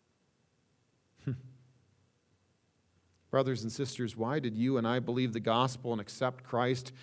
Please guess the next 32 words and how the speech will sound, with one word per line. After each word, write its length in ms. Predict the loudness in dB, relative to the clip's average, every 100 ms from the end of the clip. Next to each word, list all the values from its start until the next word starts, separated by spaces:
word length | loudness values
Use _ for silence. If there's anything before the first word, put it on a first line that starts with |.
| -12 -8
as 140 | -4
our 260 | 2 4 4
Lord 320 | 6 6 6
and 100 | 2
Savior? 540 | 2 4 4 0 -6 -8 -20 _ _ _ _ _ _ _ _ _ _ _
Why 140 | 6 6
did 140 | 6
we 300 | 4 6 6
get 340 | 6 10 12 12
it 200 | 10 8
when 200 | 4 4
so 200 | 4 6
many 420 | 6 6 6 4 -2 -8 2
of 180 | 4
our 180 | 6 6
loved 340 | 8 8 8 4
ones 560 | 4 4 4 0 -2 -6 -6
didn't? 640 | 4 6 8 6 2 -2 -4 -16 -20 _ _ _ _ _ _ _ _ _ _
It's 100 | -4
found 240 | -2 0
in 100 | 0
verse 220 | 0 -2 -4
ten 420 | -6 -2 -2 -2
there. 280 | -4 -6 -10 -18 -20 -20 _ _ _ _ _ _ _ 4
These 240 | 6 8
things 320 | 8 8 8
God 260 | 10 12 12
has 260 | 10 6 4 -4 2
revealed 640 | 2 4 6 10 8 6
to 220 | 2 6
us 320 | 8 8 4 -4 -16
through 880 | -18 -16 0 6 10 10 10 8 4